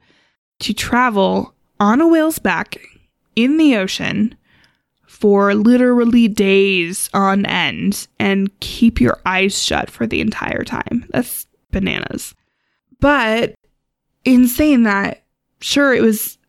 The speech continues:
hard, I guess. I mean, he's, like, a magic hero, but maybe, so maybe it wasn't that hard. But honestly, his, his whole interaction with the whale kind of made me mad.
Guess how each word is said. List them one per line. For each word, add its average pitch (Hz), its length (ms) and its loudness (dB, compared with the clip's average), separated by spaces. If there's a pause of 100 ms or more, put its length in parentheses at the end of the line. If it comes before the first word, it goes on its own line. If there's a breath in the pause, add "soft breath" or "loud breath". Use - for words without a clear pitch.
hard, 302 640 0
I 294 60 0
guess. 359 560 -4
I 226 80 2
mean, 220 180 6
he's, 226 340 2
like, 233 200 -2
a 220 40 2
magic 202 380 0
hero, - 320 -8
but - 180 -12
maybe, - 320 -4
so - 180 -4
maybe 196 260 0
it 170 60 0
wasn't 196 260 -4
that 190 160 -6
hard. - 320 -8
But - 260 -6 (140)
honestly, 247 500 2
his, 226 380 -2 (100)
his 240 220 -2
whole 330 180 4
interaction 240 680 2
with 202 240 -2
the 196 120 0
whale 190 360 0
kind 277 420 0
of 320 300 0
made 208 300 4
me 170 120 -2
mad. 170 600 -4